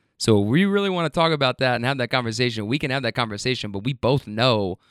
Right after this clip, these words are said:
what had to happen for us to get to this point. And I promise you, it's because I said, "Hey, I need more from you. If we're friends, show me we're friends." And you dropped the ball, dude. You dropped the ball. I never drop the ball, baby. Fuck are y'all thinking?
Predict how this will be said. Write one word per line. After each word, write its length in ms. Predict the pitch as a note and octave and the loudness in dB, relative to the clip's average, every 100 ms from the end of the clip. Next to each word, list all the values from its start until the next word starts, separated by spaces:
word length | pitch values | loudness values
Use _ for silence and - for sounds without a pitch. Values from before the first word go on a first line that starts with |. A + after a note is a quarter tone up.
| _ _ _ | _ _ _
what 260 | G2+ A2 A#2 | -2 0 2
had 220 | B2 A2+ | 0 -2
to 80 | F2+ | -4
happen 500 | A2 A#2 - F#2 F2 | -2 -2 -4 -10 -10
for 220 | - G#2 | -4 -4
us 120 | A2 | -4
to 80 | - | -4
get 140 | G#2+ - | -6 -6
to 60 | |
this 140 | F#2+ - | -10 -10
point. 400 | - A2 E2 - _ _ _ _ _ - | -10 -8 -10 -14 _ _ _ _ _ -4
And 360 | A2+ G2+ F#2 - _ | -2 -2 -4 -12 _
I 80 | A2+ | -6
promise 440 | - A#2+ C#3 G#2 | -2 -2 0 -2
you, 180 | G#2 F#2+ - | -2 -2 -4
it's 140 | G#2+ | -6
because 340 | A#2 - A2 | -6 -4 -4
I 140 | G#2 A#2+ | -2 -2
said, 320 | - A2+ G#2 | -2 -4 -4
"Hey, 240 | G#2+ A#2+ - | -4 -6 -4
I 140 | B2+ | -6
need 220 | C#3+ B2+ | -4 -6
more 180 | G#2 A2+ | -4 -4
from 220 | A2+ F#2 | -4 -8
you. 180 | F2 D#2 - _ _ _ | -8 -10 -12 _ _ _
If 160 | A2+ - | -4 0
we're 120 | C#3 | -2
friends, 360 | - C3 D3+ D3 | 0 -2 -2 -4
show 180 | A2+ | -4
me 120 | C#3 C3 | -4 -2
we're 160 | A#2+ | -2
friends." 580 | - A#2 G#2+ C#2 - - _ _ _ _ | -2 -4 -6 -8 -14 -18 _ _ _ _
And 220 | A2+ G2+ | -6 -4
you 160 | G2 A2 | 0 0
dropped 300 | A2+ G#2+ G2+ | 2 2 0
the 80 | F#2 | -6
ball, 240 | D#2+ C2 | -6 -6
dude. 300 | - E2+ G#2+ - _ _ _ _ _ _ _ _ | -6 -8 -10 -18 _ _ _ _ _ _ _ _
You 240 | G#2 G#2+ | -6 -4
dropped 280 | G#2 F2 - | -2 -4 -6
the 60 | |
ball. 320 | F2+ - - - _ _ _ _ _ _ _ _ | -8 -8 -10 -18 _ _ _ _ _ _ _ _
I 120 | D3+ | -2
never 280 | F3 D#3+ C3 | 2 2 2
drop 240 | A2+ B2 A2 | -2 -4 -6
the 80 | |
ball, 300 | G#2 G#2+ G2 | -6 -4 -4
baby. 300 | G2+ B2 A#2+ | -4 -4 -4
Fuck 340 | B2 - A3 - | -10 -2 -2 -2
are 40 | C#3 | -2
y'all 300 | B2 A2 - | -2 -2 -2
thinking? 560 | C#3+ F3 E3+ G#2+ F2+ | -2 -2 -4 -10 -12